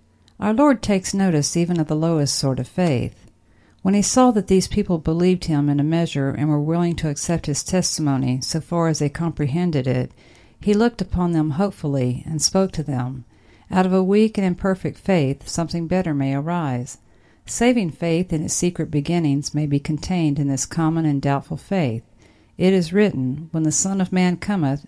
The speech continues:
shall he find faith on the earth?" Certainly he can find it if any one can. He has a very quick eye for faith. He deals with little faith as we used to deal with a spark in the tinder in the days of our boyhood. When we had struck a spark and it fell into the tinder,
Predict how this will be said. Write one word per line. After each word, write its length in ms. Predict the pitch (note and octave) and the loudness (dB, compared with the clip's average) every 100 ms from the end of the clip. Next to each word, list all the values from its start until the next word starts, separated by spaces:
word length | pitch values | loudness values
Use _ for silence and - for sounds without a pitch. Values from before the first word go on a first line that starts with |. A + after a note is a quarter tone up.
| - | -14
shall 240 | - E3+ | -6 -2
he 120 | D#3 | 0
find 420 | D#3 F3 E3 D#3+ - | -2 0 0 0 0
faith 340 | D#3 D#3+ E3 | 0 0 -2
on 120 | D#3+ | -2
the 120 | D3+ | -2
earth?" 360 | - C#3 D#3 F3 - - _ _ _ _ | -2 -4 -4 -6 -12 -20 _ _ _ _
Certainly 440 | - B3+ A3+ G3+ | 0 2 4 4
he 120 | F3 F#3 | 2 2
can 180 | D#3 | 0
find 360 | - E3+ E3 D#3 | -2 -2 -2 -2
it 60 | D3 | -2
if 180 | B2+ | -2
any 160 | B2+ F3 | -2 -2
one 240 | D3+ C3 | 0 0
can. 540 | B2 - C3 A#2 A2+ B2 _ _ | -2 -2 -2 -2 -4 -8 _ _
He 160 | - F#3+ | -6 0
has 220 | F#3+ G3 | 2 2
a 60 | F#3 | 0
very 280 | F#3 G#3+ G#3+ | 0 2 2
quick 360 | - G3 F#3+ - | 0 -4 -4 -2
eye 220 | F#3 E3 | 0 0
for 160 | - D#3 | -2 -6
faith. 480 | - F#3 C#3 C3 - - - _ _ | -2 0 0 -2 -8 -18 -20 _ _
He 180 | F3 | -2
deals 300 | E3+ E3+ D#3+ | 2 2 2
with 140 | E3+ D3+ | 0 -2
little 240 | C#3+ D3+ | -2 -2
faith 460 | D#3+ E3+ F3 F#3+ F#3+ - - - _ | -2 0 2 0 -2 -14 -20 -20 _
as 200 | - D3+ | -2 0
we 100 | E3+ | 2
used 280 | F#3 D#3 - | 2 2 0
to 100 | F3 | -4
deal 220 | D3 D3 | 0 0
with 120 | D3 | 0
a 60 | C#3 | -2
spark 500 | - - F3+ D#3+ - | -4 0 2 2 0
in 80 | D3 | 0
the 80 | C#3+ | 0
tinder 600 | - G3+ D#3 A#2 C#2 - E3 | -2 -2 -2 -4 -6 -6 -2
in 100 | D3 | 0
the 80 | |
days 360 | C#3 C3+ D3 C#3+ | 2 0 0 0
of 100 | D3+ | 0
our 120 | D3 | 0
boyhood. 680 | D3 E3 F3+ D3 B2 G#2+ - - _ - - - | 0 0 0 0 -2 -4 -6 -16 _ -20 -20 -2
When 160 | D#3+ F3 | 2 4
we 140 | G#3+ | 4
had 160 | G3 - | 2 0
struck 320 | - E3 D3+ | 0 -2 0
a 40 | |
spark 540 | C#3 - F3+ E3+ C#3+ D3+ | -4 0 2 2 2 0
and 80 | |
it 80 | C3 | -2
fell 240 | - D#3+ D3+ | 0 2 2
into 240 | C#3+ - | 2 -2
the 120 | B2+ | -6
tinder, 540 | - F#3+ F#3 A#2+ B2 | -2 0 0 0 -2